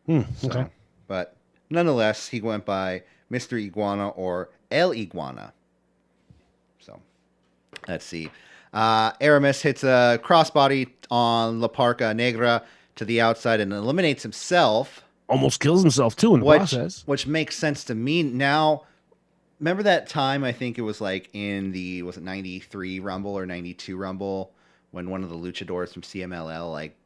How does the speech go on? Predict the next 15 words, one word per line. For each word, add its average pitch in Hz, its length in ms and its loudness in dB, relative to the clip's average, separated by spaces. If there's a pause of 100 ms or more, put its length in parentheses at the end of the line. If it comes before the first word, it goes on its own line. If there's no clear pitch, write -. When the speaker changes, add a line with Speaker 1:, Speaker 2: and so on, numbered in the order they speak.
(140)
Speaker 2:
lu-, 90 360 -12
eliminated 95 500 -8
themselves 90 480 -8
like 98 160 -6
that? 104 320 -4 (440)
Speaker 1:
Mm-hmm. 123 260 8 (120)
Speaker 2:
Makes 147 220 -8
more 160 120 -2
sense 151 320 -4
now. 82 200 -6
It's - 100 -10
just - 160 -8
something 110 340 -6
luchadors 92 540 -6
do. 104 220 -4